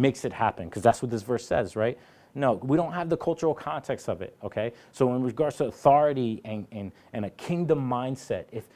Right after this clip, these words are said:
if the king's name was on something, that means the king authorized it, the king gave it permission, and the king sent it over, okay? So the king would send messengers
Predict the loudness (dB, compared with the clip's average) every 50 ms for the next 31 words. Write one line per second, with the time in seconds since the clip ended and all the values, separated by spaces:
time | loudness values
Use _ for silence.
0 | _ _ -14 -12 -10 -6 -6 -6 -6 -4 -4 -2 -2 -2 0 0 2 2 2 0
1 | 0 0 -2 0 0 -2 -2 -4 -4 -6 -6 -6 -8 -8 -8 -8 -8 -8 -10 -10
2 | -10 -10 -12 _ _ _ _ -20 _ _ 4 6 6 6 4 -2 -2 -2 -2 -2
3 | -4 -6 -6 -6 -6 -6 -4 -4 -4 -6 -6 _ 8 10 10 10 10 8 4 4
4 | 6 6 6 4 2 -2 -2 -2 0 0 0 -2 -6 -12 _ _ _ -4 -2 -2
5 | -2 -4 -4 -2 -2 0 0 0 -2 -4 -2 0 2 2 2 2 0 -2 -2 -2
6 | 0 0 2 2 2 0 0 0 -2 -2 -2 -2 -2 -2 -4 -8 -16 -20 -20 -20
7 | -20 -14 -8 -6 -4 -4 -4 -4 -2 -2 -2 -2 -2 -4 -6 -8 -8 -4 2 4
8 | 4 4 4 4 2 2 4 4 6 4 6 4 2 0 -4 -8 -10 -14 _ -6
9 | -6 -2 -2 -2 -2 0 0 0 0 -2 0 2 4 4 6 6 4 2 2 0
10 | 0 0 0 0 0 0 0 0 -2 -6 -4 -4 -4 -4 -4 -4